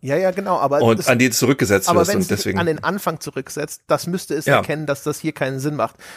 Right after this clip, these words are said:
Speaker 1: Wenn's dich an einen
Speaker 2: Sollte man
Speaker 1: Checkpoint
Speaker 2: denken.
Speaker 1: zurücksetzt, dass es dann den Timer nicht resettet, ist klar. Ne, das wäre ja dann auch wieder ein Fehler in die andere Richtung sozusagen, dann macht es dir das
Speaker 2: Mhm.
Speaker 1: zu leicht. Aber, äh,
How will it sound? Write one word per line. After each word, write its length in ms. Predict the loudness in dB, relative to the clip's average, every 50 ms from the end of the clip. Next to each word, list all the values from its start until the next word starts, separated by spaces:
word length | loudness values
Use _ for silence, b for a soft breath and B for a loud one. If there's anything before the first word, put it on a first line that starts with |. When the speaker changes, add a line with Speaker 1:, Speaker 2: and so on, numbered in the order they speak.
| B B
Speaker 1:
Wenn's 180 | 0 0 2
dich 140 | 2 2 2
an 80 | 2 4
einen 100 | 4 6
Speaker 2:
Sollte 240 | 6 6 6 4 2
man 140 | 2 2
Speaker 1:
Checkpoint 240 | 4 2 2 2 -2
Speaker 2:
denken. 140 | -4 -6 -8 _ _ _
Speaker 1:
zurücksetzt, 680 | -6 -2 0 0 0 -2 0 2 2 2 2 0 -2
dass 140 | -2 -2 -2
es 120 | -4 -2
dann 200 | -2 -2 0 0
den 120 | 0 -2 2
Timer 320 | 2 2 2 4 2 0
nicht 200 | 0 -2 -4 -4
resettet, 480 | -4 -4 -4 -2 0 -2 -2 -2 -4 -6
ist 240 | -6 -6 -4 -6 -8
klar. 400 | -6 -4 0 2 4 4 2 0 B B B B B B B B B B _ -20 _ _ -4
Ne, 180 | -2 -2 0
das 200 | 0 -2 0 0
wäre 120 | 2 2 2
ja 160 | 2 0 -2
dann 160 | -4 -4 2
auch 180 | 2 2 2 4
wieder 140 | 2 0
ein 60 | 0 2
Fehler 260 | 0 2 2 2 2
in 80 | 2
die 120 | 0 -2 -2
andere 340 | 2 2 4 2 2 0 -2
Richtung 320 | -8 -6 -6 -6 -4 -4
sozusagen, 460 | -4 -4 -4 -2 0 0 0 0 0
dann 120 | -2 0 0
macht 200 | -2 -2 -2 -2
es 80 | 2
dir 140 | 4 6 6
das 120 | 6 6
Speaker 2:
Mhm. 40 | 4 0
Speaker 1:
zu 60 | -2
leicht. 420 | -4 -4 -4 -4 -4 -8 -10 -18 B B B B B B B B B 2
Aber, 460 | 4 6 6 8 6 4 2 2 0
äh, 260 | 0 2 2 0 0